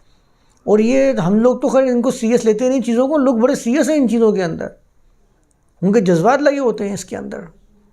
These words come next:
بڑے انہماک کے ساتھ ان چیزوں کو ادا کرنے کی کوشش کی جا رہی ہوتی ہے، لوگوں کو ترغیب دلائی جا رہی ہوتی ہے۔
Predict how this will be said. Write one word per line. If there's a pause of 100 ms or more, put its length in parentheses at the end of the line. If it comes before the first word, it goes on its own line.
بڑے (200)
انہماک
کے
ساتھ
ان
چیزوں
کو
ادا (140)
کرنے
کی
کوشش
کی
جا
رہی
ہوتی
ہے،
لوگوں
کو
ترغیب
دلائی
جا
رہی
ہوتی
ہے۔